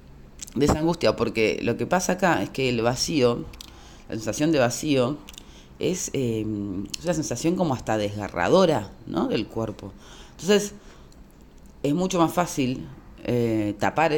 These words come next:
ese síntoma, ¿no? Como llenarlo con lo que sea, que hacernos cargo de, en un, algunos casos será de nuestra historia y lo que tengamos que trabajar en relación a si hay un abandono primario, si tenemos que trabajarlo, bueno,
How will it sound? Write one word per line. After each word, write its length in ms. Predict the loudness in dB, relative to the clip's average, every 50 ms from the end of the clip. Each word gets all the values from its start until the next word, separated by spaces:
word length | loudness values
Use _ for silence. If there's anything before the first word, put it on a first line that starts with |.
| -2
ese 200 | -2 -4 -6 -6
síntoma, 640 | -4 -2 -2 0 0 0 0 -2 -2 -2 -2 -4 -8 -10 -16 -20 -16 -8
¿no? 280 | -4 -4 -2 -2 -4 -4
Como 180 | -4 -4 -4 -4
llenarlo 480 | -4 -4 -4 -2 -2 0 2 0 2 0
con 120 | 0 0
lo 100 | -2 -2
que 100 | -4 -6
sea, 480 | -8 -2 2 4 4 4 4 2 0 -2 -6 -8 -16 -20 -20 -20 -20 -20 -20 -20 -20 -20 -20 -20 -20 -20 -16 -10
que 140 | -6 -2 -2
hacernos 680 | -2 0 0 0 0 2 2 4 4 2 2 -2 -8 -10 -2
cargo 680 | 2 2 4 4 4 4 6 6 6 6 6 4 2 -4 -10 -18 -20 -20 -20 -20 -20 -20 -20 -20 -20 -18 -14
de, 680 | -12 -6 -4 -2 -2 -2 -2 -2 -2 -4 -6 -8 -10 -12 -16 -18 -20 -20 -20 -20 -20 -20 -20 -18 -16 -16 -16 -14 -10 -8 -2
en 220 | 0 2 4 4 4
un, 120 | 4 2
algunos 380 | 2 2 4 4 4 4 2 2
casos 240 | 4 4 4 4 6
será 160 | 6 6 6
de 60 | 6
nuestra 180 | 4 0 -2 -6
historia 460 | -2 2 4 6 6 8 8 8 8
y 60 | 6
lo 100 | 6 4
que 100 | 0 0
tengamos 340 | 0 2 2 2 2 2 2
que 100 | 2 2
trabajar 460 | 4 4 4 4 4 4 4 2 4
en 60 | 4
relación 420 | 4 4 4 4 4 4 4 4 6
a 380 | 6 6 6 4 4 2 -2 -6 -10 -16 -18 -18 -20 -20 -20 -20 -20 -20 -20 -20 -20 -20 -20 -20 -14 -2
si 140 | 2 4
hay 60 | 6 6
un 60 | 6
abandono 320 | 4 4 2 2 2 0
primario, 880 | 0 2 2 4 4 6 6 6 6 6 8 8 8 8 6 4 2 -2 -6
si 60 | -8
tenemos 260 | -6 -4 -4 -2 -2
que 80 | -2 -2
trabajarlo, 600 | 2 2 2 2 4 2 2 2 4 4 4 4
bueno, 340 | 6 4 4 2 0 0